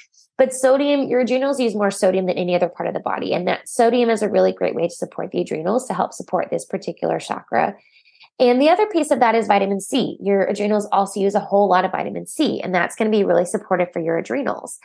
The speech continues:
Um, and then just overall stress management, like, helping the body manage stress. So things like, um, adaptogenic herbs can be really supportive. You wanna support the overall stress response in the body to keep the adrenals from getting so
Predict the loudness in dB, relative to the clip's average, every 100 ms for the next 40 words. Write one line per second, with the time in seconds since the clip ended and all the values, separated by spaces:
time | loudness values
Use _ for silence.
0 | -20 -20 -20 -20 -12 0 4 4 4 2
1 | -2 -8 _ _ _ _ -2 2 4 2
2 | 2 0 0 0 0 0 0 2 2 -2
3 | 0 0 0 -4 -6 -6 -10 -8 -8 -4
4 | -4 -2 0 2 2 2 2 2 2 2
5 | 0 0 -2 0 0 0 -4 -2 -4 -2
6 | 2 2 2 -6 _ _ _ _ _ -8
7 | -6 -6 -10 -2 -2 4 2 2 -2 0
8 | -2 -2 0 0 0 -4 -4 2 4 4
9 | 4 0 -4 -2 0 -2 -6 _ _ _
10 | 2 4 6 4 2 0 0 2 2 2
11 | 2 4 2 2 0 -2 0 -2 -2 -4
12 | -4 -6 -6 -4 -2 0 0 0 -2 -2
13 | 0 0 2 2 0 0 -2 -4 -2 -2
14 | -6 -8 0 4 4 4